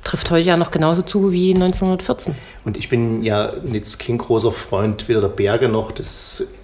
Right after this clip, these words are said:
Speaker 2: hinterletzten Dorfes. Ich freue mich, schöne Bilder, aber wohnen möchte ich da nicht. Deswegen fand ich das schon mal von, von der Szenerie ganz interessant. Ich bin ungefähr beim Drittel. Und die Zeit ist eine, wo man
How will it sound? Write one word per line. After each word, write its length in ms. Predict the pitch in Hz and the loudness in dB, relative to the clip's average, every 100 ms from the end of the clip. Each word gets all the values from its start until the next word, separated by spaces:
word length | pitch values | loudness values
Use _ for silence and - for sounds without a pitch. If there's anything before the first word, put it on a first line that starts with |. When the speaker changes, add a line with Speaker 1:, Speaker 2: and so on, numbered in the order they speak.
| - - - 120 | -18 -16 -10 -4
Speaker 2:
hinterletzten 480 | 107 107 - - | -2 -2 -2 -6
Dorfes. 500 | 98 120 131 127 - | 2 4 6 4 4
Ich 120 | - - | -6 -8
freue 320 | - - 110 | -8 0 2
mich, 200 | 113 - | 2 -2
schöne 280 | - 110 101 | -2 0 2
Bilder, 480 | 107 117 104 - - | 2 4 2 -2 -4
aber 520 | 113 107 104 98 98 | 0 2 2 0 -2
wohnen 240 | 98 107 107 | 0 2 2
möchte 180 | 101 | 0
ich 80 | - | -2
da 140 | - 95 | -2 -2
nicht. 180 | - - - - - - - - - - - - - | -4 -6 -16 -16 -14 -16 -16 -18 -20 -20 -20 -16 -8
Deswegen 380 | 120 123 117 - | 2 4 4 -2
fand 240 | - 117 | 0 0
ich 60 | - | 0
das 160 | - | -2
schon 160 | - 110 | -2 0
mal 260 | 104 98 | 2 2
von, 300 | 95 - 104 | -2 -2 -2
von 120 | 104 104 | -2 -4
der 80 | |
Szenerie 420 | 95 - 98 107 156 | -2 -2 0 0 0
ganz 180 | 123 | 0
interessant. 440 | 120 120 104 180 190 - - - - | 0 0 2 2 -2 -10 -14 -14 -16
Ich 100 | - | -6
bin 100 | 113 | -2
ungefähr 220 | 101 104 | -2 0
beim 160 | 98 95 | 0 -2
Drittel. 320 | - 131 156 - - - - - | 0 0 0 -8 -18 -18 -16 4
Und 640 | 135 120 113 104 - - | 6 6 4 0 -4 -8
die 100 | - | -8
Zeit 380 | 98 - 104 185 | -4 2 4 4
ist 160 | 180 - | 4 0
eine, 340 | 160 156 135 | 0 0 0
wo 140 | 131 135 | 0 2
man 520 | 135 135 135 131 | 2 2 2 -2